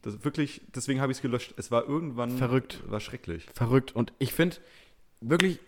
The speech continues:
Speaker 2: teilweise, wie die Algorithmen p-, mittlerweile, äh, programmiert sind, Wahnsinn. Wirklich Wahnsinn.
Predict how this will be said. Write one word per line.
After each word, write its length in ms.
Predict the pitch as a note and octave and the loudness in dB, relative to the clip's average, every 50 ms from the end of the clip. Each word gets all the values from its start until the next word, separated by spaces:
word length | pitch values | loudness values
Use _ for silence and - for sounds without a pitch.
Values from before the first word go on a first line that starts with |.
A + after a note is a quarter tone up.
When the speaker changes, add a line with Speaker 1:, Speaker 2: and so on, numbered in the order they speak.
| - - | -14 -4
Speaker 2:
teilweise, 640 | - C#3+ D#3 E3 E3 E3 E3+ D#3+ E3 E3+ D#3+ D3 - - - - | 2 2 4 6 6 4 4 4 2 0 0 -2 -4 -8 -10 -4
wie 160 | A2+ B2+ C#3 | -2 -2 0
die 120 | C#3 - | 0 0
Algorithmen 560 | A#2+ B2 A#2+ A#2+ A#2+ D3 D3 - C#3 C3+ B2+ | 0 0 0 0 0 -2 0 0 -2 -2 -2
p-, 160 | - - - - - _ - | -4 -8 -16 -20 -20 _ -6
mittlerweile, 680 | A2+ C3 B2+ C3+ B2+ B2 B2 A#2+ A#2+ A#2 A#2 A#2 A2 - | -4 -2 0 0 2 2 2 2 2 0 0 -2 -4 -6
äh, 800 | - G#2+ A2 G#2 G#2 G#2 G2+ G2+ G2+ G2+ A2 - _ _ _ _ - | -6 -6 -4 -4 -4 -4 -4 -4 -6 -8 -10 -14 _ _ _ _ -10
programmiert 460 | A2+ A2 A2 G#2+ A#2+ C#3 C#3+ C#3 - - - - - - | -6 -4 -2 0 2 2 2 0 -4 -10 -18 -20 -16 -14
sind, 480 | E2+ G#2 A2+ B2+ D3 F3 F3 - - - _ _ - _ _ - _ _ _ _ _ _ _ - - | -6 0 2 2 4 2 0 -4 -10 -18 _ _ -20 _ _ -20 _ _ _ _ _ _ _ -20 -14
Wahnsinn. 480 | - - C#2 F#2 G2+ - - F2+ E2 - - - - | -10 -8 -8 -8 -8 -8 -10 -12 -12 -12 -12 -8 -6
Wirklich 300 | G#2 G#2+ A2 G#2 - - - - | -4 -4 -4 -4 -6 -10 -8 -4
Wahnsinn. 540 | G2+ G#2+ B2+ D3+ D3+ - - B2 A2+ G2+ | 0 0 2 2 0 -2 0 0 0 0